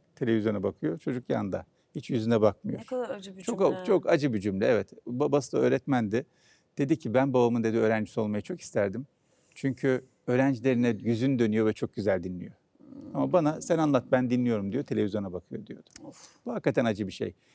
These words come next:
Speaker 1: O yüzden zihinsel anlamda da erişilebilir olmak çok önemli. "Sen konuş, ben dinliyorum." ya da telefona bakarken hı hı, hı hı, hı hı yapmak insanı çok inciten, değersiz ettiren bir şey.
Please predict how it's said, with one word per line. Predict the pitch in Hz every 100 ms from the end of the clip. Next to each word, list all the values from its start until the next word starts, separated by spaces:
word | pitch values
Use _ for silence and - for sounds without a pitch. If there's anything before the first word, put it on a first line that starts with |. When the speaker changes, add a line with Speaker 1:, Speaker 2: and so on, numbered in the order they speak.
| _
Speaker 1:
O | -
yüzden | 170 156
zihinsel | 107 127 147 202 202
anlamda | 170 147 135 123 107
da | 101 - _ -
erişilebilir | 120 120 - 135 131 131
olmak | 113 104 -
çok | 175 165
önemli. | 151 147 147 151 _ _ _
"Sen | - 151 160
konuş, | 147 127 -
ben | 120 117
dinliyorum." | 120 127 110 95
ya | 113
da | 117
telefona | - 131 131 139
bakarken | 123 123 110 117
hı | 107 110
hı, | 117 139 135
hı | 101
hı, | 110 131 110
hı | 113
hı |
yapmak | 107 101 - 180 - _ _ _ _
insanı | 165 160 175
çok | 151 175 151
inciten, | 135 120 131 113
değersiz | 113 120 117 -
ettiren | 101 - 98 90
bir | 87
şey. | -